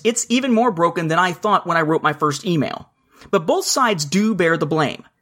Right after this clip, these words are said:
The way Lucasfilm and high-profile fans who defended The Last Jedi reacted to criticism was extremely poor. I suspect we'll need to see changes at Lucasfilm if we want to right the ship. Too many people have just lost faith in the direction of the franchise. For one,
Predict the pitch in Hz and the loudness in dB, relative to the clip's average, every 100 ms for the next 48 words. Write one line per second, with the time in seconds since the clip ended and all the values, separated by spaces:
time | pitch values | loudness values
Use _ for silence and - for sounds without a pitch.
0 | _ _ - - 185 302 285 262 269 - | _ _ -20 -2 0 2 2 0 0 0
1 | 262 202 147 175 190 202 185 185 170 - | 0 0 0 0 0 -2 2 2 2 2
2 | 160 160 165 143 135 180 214 202 160 151 | 0 0 0 -2 0 0 2 2 2 2
3 | 156 156 147 143 139 143 196 240 196 - | 0 0 2 2 2 0 0 -4 -6 -4
4 | - 180 180 185 190 180 208 - - 185 | -2 0 0 0 0 2 0 -2 -2 -2
5 | 185 143 123 - - - - _ _ - | 0 -2 -4 -8 -8 -12 -20 _ _ -10
6 | - 220 330 302 285 277 247 240 226 233 | -4 -2 0 0 2 2 2 2 2 0
7 | 214 214 214 196 180 190 196 - 147 147 | 0 0 0 -2 -2 -2 -2 0 0 0
8 | 170 156 160 - 139 139 139 127 - 143 | 0 0 0 0 0 0 -2 -6 -2 -4
9 | - _ _ _ _ - - 240 330 302 | -4 _ _ _ _ -14 -2 0 2 0
10 | 262 233 185 202 165 156 185 - - 214 | 0 0 0 -2 -2 0 0 -2 -2 0
11 | 208 196 156 151 151 165 175 156 147 185 | 0 -2 0 2 2 0 0 0 0 0
12 | 180 175 - - - - _ _ _ 202 | 0 -2 -4 -8 -12 -18 _ _ _ -2
13 | 190 294 208 | 0 0 -2